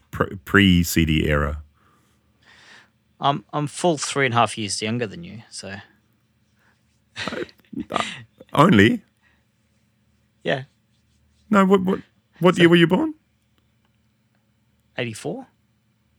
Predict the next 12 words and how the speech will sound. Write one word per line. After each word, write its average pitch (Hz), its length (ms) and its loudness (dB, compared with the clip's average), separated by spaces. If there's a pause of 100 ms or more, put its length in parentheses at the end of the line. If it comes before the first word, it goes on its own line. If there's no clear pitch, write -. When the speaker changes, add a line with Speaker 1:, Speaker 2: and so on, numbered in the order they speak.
(140)
Speaker 1:
Yeah, - 120 0
so 104 60 2
Speaker 2:
Actually, 135 180 2
Speaker 1:
you're 131 80 4
s-, 131 160 -6
Speaker 2:
almost. - 420 -14 (680)
Speaker 1:
eighty-four, 156 340 2
I 151 40 4
was 139 100 4
born 151 180 2
in 143 80 2
seventy-eight. 131 800 2